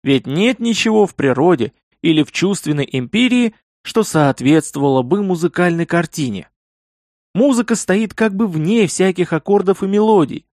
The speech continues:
так что в этой области человеку самостоятельно приходится создавать и основные элементы. Всякая другая область искусства имеет более непосредственное отношение к эмпирической реальности.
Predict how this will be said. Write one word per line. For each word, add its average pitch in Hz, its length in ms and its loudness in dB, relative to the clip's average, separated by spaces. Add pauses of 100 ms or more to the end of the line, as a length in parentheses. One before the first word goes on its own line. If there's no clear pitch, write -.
(320)
так 131 200 0
что 117 240 -2
в 110 100 0
этой 208 240 4
области 202 540 0
человеку 123 580 -2
самостоятельно 143 960 -2
приходится 139 580 -2
создавать 110 600 -4
и 135 120 -6
основные 143 760 -2
элементы. 160 600 -2 (1000)
Всякая 131 480 0
другая 127 420 2
область 127 440 0
искусства 208 680 0 (180)
имеет 214 400 2
более 233 380 4
непосредственное 160 960 0
отношение 196 600 0
к - 80 -6
эмпирической 135 680 0
реальности. 123 680 -2